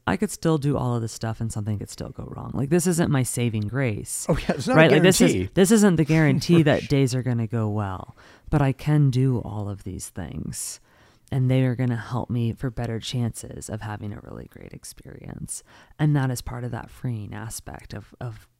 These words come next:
Speaker 1: of just arriving. Like, I've done all of the prep that I can do. I've set myself up for best success. And now I get to go play in the mountains.
Speaker 2: And I'm like,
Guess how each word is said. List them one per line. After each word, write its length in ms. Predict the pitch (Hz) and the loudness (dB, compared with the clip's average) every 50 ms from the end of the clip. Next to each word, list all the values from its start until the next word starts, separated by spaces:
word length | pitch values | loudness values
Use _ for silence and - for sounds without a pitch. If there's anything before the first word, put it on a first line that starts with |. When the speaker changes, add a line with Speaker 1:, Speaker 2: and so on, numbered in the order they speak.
| _ _ _ | _ _ _
Speaker 1:
of 120 | 135 127 - | -10 -10 -10
just 180 | - 120 - | -12 -12 -12
arriving. 320 | 120 113 120 123 123 - 117 | -12 -8 -8 -6 -6 -6 -6
Like, 180 | 101 - - _ - - - _ _ - | -8 -8 -14 _ -20 -20 -20 _ _ -4
I've 120 | - 127 123 | -4 -2 2
done 320 | - 151 143 143 139 135 - - | 2 4 4 4 4 2 0 -2
all 200 | - 151 160 175 | -2 0 0 0
of 60 | 180 | 0
the 80 | 160 123 | 0 -2
prep 280 | - - 139 - - - | -2 -2 -4 -4 -4 -6
that 140 | - 135 131 | -6 -4 -4
I 80 | 131 | -4
can 300 | 123 - - 120 117 117 | -6 -4 -4 -2 -2 -2
do. 340 | 107 104 95 95 95 101 104 - | -4 -4 -8 -8 -8 -8 -8 -8
I've 120 | 117 110 - | -10 -10 -8
set 160 | - - - | -8 -6 -2
myself 420 | - 156 151 - - 143 131 - | -2 -2 -2 -2 -2 -4 -2 -2
up 160 | 135 120 - - | -4 -6 -6 -6
for 100 | - 123 | -8 -8
best 280 | 110 - 113 110 - - | -6 -8 -8 -8 -8 -10
success. 680 | - 107 - - - - 107 107 104 104 - - - - - - - - _ _ _ _ _ | -12 -12 -12 -12 -10 -8 -8 -8 -8 -8 -10 -14 -14 -16 -20 -20 -20 -20 _ _ _ _ _
And 140 | 139 139 143 | -2 0 0
now 160 | 147 143 143 | 2 2 0
I 80 | 156 165 | 0 0
get 100 | 151 147 | -2 -2
to 100 | 139 127 | -2 -4
go 140 | - 123 117 | -4 -6 -8
play 260 | - - 110 107 101 | -8 -10 -12 -10 -10
in 120 | 101 95 | -12 -12
the 80 | - - | -12 -14
mountains. 720 | - - - - - - 90 76 64 - - - - - _ | -16 -16 -18 -16 -16 -14 -14 -14 -14 -14 -14 -14 -16 -14 _
Speaker 2:
And 80 | 110 107 | -8 -6
I'm 60 | 104 | -6
like, 160 | 98 - | -6 -6